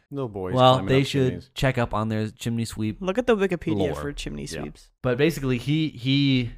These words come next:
Speaker 2: without any gear, climbed an insanely tall mountain in Yosemite, which is insane. It's three thousand feet tall.
Speaker 3: Yeah.
Speaker 1: And he's only got two.
Speaker 2: And he's only got two feet.
Speaker 1: <laughs> Mm-hmm.
Speaker 2: But we're, we're gonna skip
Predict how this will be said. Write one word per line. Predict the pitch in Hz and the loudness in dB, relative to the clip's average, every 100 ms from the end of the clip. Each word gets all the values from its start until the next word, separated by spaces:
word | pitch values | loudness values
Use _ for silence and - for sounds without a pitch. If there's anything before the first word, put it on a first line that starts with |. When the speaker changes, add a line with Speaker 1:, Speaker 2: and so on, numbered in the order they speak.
| - | -2
Speaker 2:
without | 135 139 127 | 4 6 6
any | 120 180 | 4 2
gear, | 143 117 101 | 2 2 2
climbed | - - 107 104 101 - | -2 0 2 2 -2 -4
an | 107 | -2
insanely | 104 - - 226 190 117 92 | -2 -4 0 2 4 2 0
tall | - 90 | -2 -2
mountain | 85 78 80 82 78 - | -2 -4 -6 -10 -12 -8
in | 87 | -6
Yosemite, | 82 - 131 123 117 107 - | -6 -4 -2 -2 -4 -6 -6
which | 117 110 - - - | -2 -2 -2 -8 2
is | 131 127 120 | 4 4 2
insane. | - 123 107 - 87 65 | 0 0 0 -2 -4 -4
It's | 92 95 - - - | -4 -6 -6 -12 -16
three | - - 123 175 | -4 0 4 4
thousand | 175 - - 123 143 147 143 131 | 2 -2 4 8 8 8 6 2
feet | 110 - 113 85 | -2 -4 -6 -4
tall. | - 95 - - _ _ | -4 -2 -4 -12 _ _
Speaker 3:
Yeah. | - - _ | -14 -14 _
Speaker 1:
And | 104 | -8
he's | 107 143 | -2 0
only | 117 104 | 0 -2
got | 98 98 | -2 -2
two. | - 127 107 - | -2 -2 -2 -8
Speaker 2:
And | 127 123 - _ _ | -8 -8 -12 _ _
he's | 139 151 | -2 0
only | 170 175 | 2 2
got | 160 | 2
two | 170 | 0
feet. | 165 180 127 - | 2 0 0 -6
Speaker 1:
<laughs> | _ - | _ -12
Mm-hmm. | 107 107 | -8 -8
Speaker 2:
But | - 123 113 | -4 -4 0
we're, | 127 156 165 | 6 6 6
we're | 147 180 | 2 2
gonna | 240 240 | 2 2
skip | - - - - - - | 0 -6 -8 0 0 2